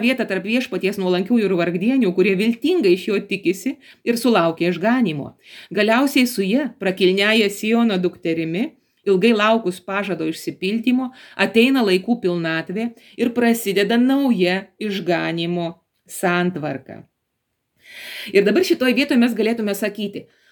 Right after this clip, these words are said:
„Nu tai aišku, mergelė Marija galėjo pasakyti, tebūna, nes Dievas gi jai davė iš anksto ypatingą malonę, jinai buvo apsaugota nuo prigimtinės nuodėmės, nuo gimtosios nuodėmės. Jos valia nebuvo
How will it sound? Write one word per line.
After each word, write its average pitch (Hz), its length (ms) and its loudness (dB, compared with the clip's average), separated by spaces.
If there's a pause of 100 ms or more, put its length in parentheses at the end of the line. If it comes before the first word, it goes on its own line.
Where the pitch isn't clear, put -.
(160)
„Nu 214 160 0
tai 202 240 4
aišku, 285 320 0
mergelė 196 480 2
Marija 202 320 2
galėjo 190 380 2
pasakyti, 180 560 -2 (240)
tebūna, 196 560 0 (160)
nes 220 420 0
Dievas 226 400 0
gi 226 140 0
jai 220 100 -4
davė 226 320 4
iš 202 160 -2
anksto 240 320 -2
ypatingą 190 560 -2
malonę, 196 560 -2
jinai 196 240 2
buvo 226 240 2
apsaugota 202 720 0
nuo 190 160 2
prigimtinės 175 640 -4
nuodėmės, 180 560 -4
nuo 170 80 -2
gimtosios 175 560 -2
nuodėmės. 185 560 -4 (600)
Jos 233 360 2
valia 208 320 2
nebuvo 226 480 0